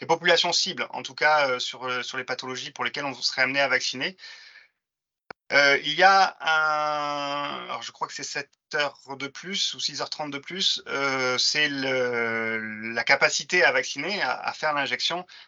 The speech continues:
qui elle se réalise uniquement en, en présentiel et que la majorité des pharmaciens ont déjà, euh, ont déjà eu. Dans tous les cas, une fois avoir va-,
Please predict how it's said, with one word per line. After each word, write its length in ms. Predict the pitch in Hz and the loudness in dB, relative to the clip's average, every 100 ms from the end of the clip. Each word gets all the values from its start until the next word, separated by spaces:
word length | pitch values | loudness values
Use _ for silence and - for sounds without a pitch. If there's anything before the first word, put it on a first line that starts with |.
| - | -10
qui 140 | - | -2
elle 120 | 151 | 0
se 120 | 151 | 0
réalise 480 | 135 135 139 139 127 | 0 0 0 -4 -8
uniquement 460 | 131 143 147 147 151 | -8 -8 -8 0 2
en, 500 | 143 123 117 117 - | 4 2 0 -2 -2
en 80 | 127 | -4
présentiel 600 | - 127 120 - 160 170 - - _ | -2 0 0 2 0 -2 -8 -20 _
et 100 | 117 | -8
que 140 | 120 127 | -6 -2
la 80 | 123 | 0
majorité 460 | 123 120 123 120 | 0 -2 -4 -4
des 100 | 143 | -6
pharmaciens 380 | 127 120 113 156 | -2 0 0 0
ont 80 | 131 | -2
déjà, 560 | 120 139 147 147 143 | 0 0 4 4 6
euh, 760 | 127 120 117 113 117 117 120 120 - - - - - - | 4 0 -2 -4 -6 -10 -12 -12 -16 -18 -20 -20 -20 -14
ont 80 | 123 | -6
déjà 240 | 131 131 | -2 0
eu. 80 | 117 - - _ _ | -2 -8 -20 _ _
Dans 120 | 147 | 0
tous 160 | 147 214 | 2 2
les 140 | 202 | 2
cas, 260 | 190 185 170 | 6 6 6
une 80 | 156 | 2
fois 460 | - 185 185 170 - | -6 2 4 4 0
avoir 540 | 135 139 143 143 - 123 | -8 -4 0 0 -2 -4
va-, 140 | 147 | -2